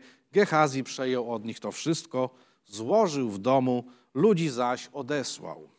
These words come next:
Sam Gehazi natomiast znów zjawił się u swojego pana. „Skąd przychodzisz, Gehazi?”, zapytał Elizeusz. A on na to: „Twój sługa nigdzie nie wychodził”. Wtedy Elizeusz powiedział do niego:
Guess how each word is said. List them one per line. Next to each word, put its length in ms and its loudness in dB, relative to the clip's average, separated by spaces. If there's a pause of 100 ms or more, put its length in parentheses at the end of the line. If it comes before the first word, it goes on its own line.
(560)
Sam 360 4
Gehazi 460 2
natomiast 640 0
znów 480 0
zjawił 460 2
się 180 -6
u 100 -4
swojego 500 -4
pana. 460 -8 (560)
„Skąd 380 -4
przychodzisz, 640 2
Gehazi?”, 560 -6
zapytał 640 -8 (400)
Elizeusz. 840 -6 (240)
A 160 2
on 180 0
na 160 -2
to: 260 -12 (600)
„Twój 200 0
sługa 380 0
nigdzie 320 -2
nie 120 -6
wychodził”. 540 -6 (1000)
Wtedy 280 -2
Elizeusz 500 -2
powiedział 460 -2
do 120 -4
niego: 420 -2